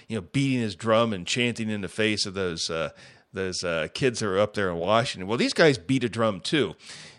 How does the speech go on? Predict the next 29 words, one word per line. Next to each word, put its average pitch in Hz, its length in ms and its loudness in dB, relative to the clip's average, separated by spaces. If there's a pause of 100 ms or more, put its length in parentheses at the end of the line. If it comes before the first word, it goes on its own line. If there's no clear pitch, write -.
(120)
Uh, 104 160 -2
now, 127 120 4
maybe 165 220 8
not 147 160 8
literally 131 400 6
a 92 60 -2
drum, 95 320 -2
but 123 120 -2
they 143 120 0
certainly 202 320 -2
beat 139 260 -4
the 113 140 -6
immigration 95 560 -6
drum. 71 300 -12 (960)
And 147 120 2
they 151 100 6
beat 160 180 2
it - 100 0
pretty 143 180 -2
darn 107 220 0
hard. 87 320 -4 (540)
And, 120 640 2 (1300)
you 180 140 2
know, 160 120 8
a-, 135 260 4
and 147 160 4
they 143 80 6
completely 175 440 0
misconstrue, 120 1040 4